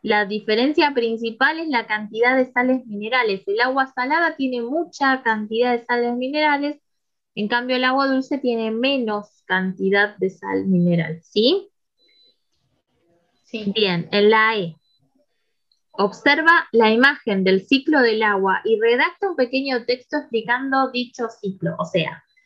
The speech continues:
Speaker 1: van a volver a mirar esta imagen.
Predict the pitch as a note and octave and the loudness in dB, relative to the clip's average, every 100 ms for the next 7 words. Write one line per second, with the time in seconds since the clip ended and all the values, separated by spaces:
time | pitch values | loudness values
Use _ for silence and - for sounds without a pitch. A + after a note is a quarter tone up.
0 | _ _ _ _ - F#3+ A3+ B3 B3+ A#3+ | _ _ _ _ -2 4 4 4 4 6
1 | A#3 A#3 B3 B3 B3 B3 B3+ A3+ F#3 - | 6 6 6 6 4 2 4 4 2 -8
2 | _ _ _ _ _ _ - F3 E3+ - | _ _ _ _ _ _ -2 -2 -2 0
3 | G#3+ A3 D4 F4 C#4+ - A3 G#3+ A#3+ | 2 2 4 4 2 -2 -4 -4 -4